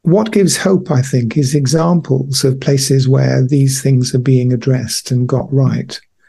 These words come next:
Whether it's the example of Northumbria Healthcare with its twin focus on family, women's experience, patient experience, and also on staff experience.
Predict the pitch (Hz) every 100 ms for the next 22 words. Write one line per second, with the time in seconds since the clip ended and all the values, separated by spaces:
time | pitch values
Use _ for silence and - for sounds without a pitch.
0 | _ _ _ _ _ _ _ 143 143 139
1 | 135 135 - - - _ _ _ 135 135
2 | 131 147 143 135 139 123 135 127 131 143
3 | 135 135 135 135 139 135 - 135 135 127
4 | 127 135 135 - - - - - 151 135
5 | 131 135 131 139 135 120 120 120 - _
6 | - _ _ _ - 147 139 143 139 135
7 | 135 135 135 - 190 - 160 - - -
8 | - 151 139 135 131 135 135 - 139 135
9 | 135 135 - 143 131 135 139 - 147 139
10 | 131 135 131 - - - 147 143 139 -
11 | 143 139 135 131 135 131 - 151 147 135
12 | 131 - - 127 131 139 135 135